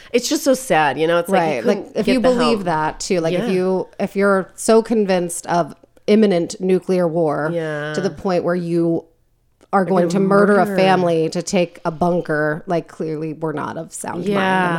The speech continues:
Speaker 2: that
Speaker 1: I
Speaker 2: moment.
Speaker 1: know. So they did end up finding him just, like, wandering a couple miles down the road. I mean,
Speaker 2: Oh my
Speaker 1: after six
Speaker 2: gosh.
Speaker 1: days.
Speaker 2: That's so sad.
Speaker 1: Twenty-three-year-old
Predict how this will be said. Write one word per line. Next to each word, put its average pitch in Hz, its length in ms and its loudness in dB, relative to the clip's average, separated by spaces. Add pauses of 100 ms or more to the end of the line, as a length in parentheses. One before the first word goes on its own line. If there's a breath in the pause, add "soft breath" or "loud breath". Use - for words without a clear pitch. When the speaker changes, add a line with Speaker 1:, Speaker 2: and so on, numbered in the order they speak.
(100)
Speaker 2:
that - 40 -8
Speaker 1:
I 165 120 -6
Speaker 2:
moment. 170 120 -6
Speaker 1:
know. 170 180 -4 (140)
So 185 340 0 (360 loud breath)
they 214 160 4
did 202 200 2
end 190 120 0
up 180 160 -2
finding 180 240 0
him 175 140 -2
just, 170 180 -6
like, 156 180 -2
wandering 156 640 -2
a - 60 -20
couple 165 220 -8
miles 156 320 -2
down 147 160 -4
the 131 60 -10
road. 147 340 -2
I 160 100 -2
mean, 165 200 2
Speaker 2:
Oh - 40 2
my 220 180 -2
Speaker 1:
after 175 220 -2
six 202 200 -6
Speaker 2:
gosh. 147 100 -12
Speaker 1:
days. 151 360 -6
Speaker 2:
That's - 200 -14
so 254 120 -10
sad. 254 80 -8
Speaker 1:
Twenty-three-year-old 220 1000 -2